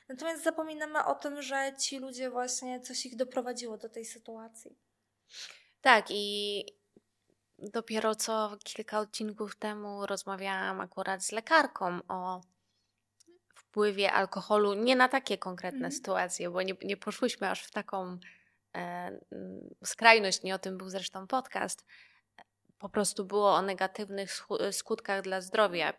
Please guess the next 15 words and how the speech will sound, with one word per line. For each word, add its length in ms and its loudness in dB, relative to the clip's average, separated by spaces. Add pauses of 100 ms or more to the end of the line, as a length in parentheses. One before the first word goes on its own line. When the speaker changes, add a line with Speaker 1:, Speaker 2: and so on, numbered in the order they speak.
Speaker 2:
nadużywania 800 -2
alkoholu, 500 0
o 80 4
czym 280 -4 (280)
teoretycznie 800 4 (380)
każdy 380 -8
z 60 -8
nas, 460 -2
e, 300 -10
wie. 380 -2 (840)
Ale 140 4
to 60 8
jest 140 4
bardzo 260 8
ciekawe 720 8